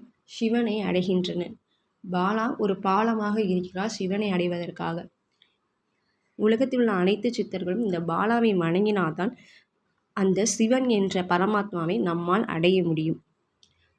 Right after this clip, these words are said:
அது மட்டுமல்ல, ஸ்ரீவித்தையில் பாலா ஒரு முக்கிய அங்கமாக இருக்கிறாள். பாலாவோட மந்திரங்கள் பல மந்திரங்கள் உள்ளன.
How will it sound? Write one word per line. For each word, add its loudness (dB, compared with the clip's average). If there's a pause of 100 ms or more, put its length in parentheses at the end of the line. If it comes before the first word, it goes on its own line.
(160)
அது 0
மட்டுமல்ல, 2
ஸ்ரீவித்தையில் 0
பாலா 2 (400)
ஒரு 2
முக்கிய 2
அங்கமாக 2 (120)
இருக்கிறாள். -2 (1040)
பாலாவோட 6
மந்திரங்கள் 2 (380)
பல 4 (100)
மந்திரங்கள் 4
உள்ளன. -2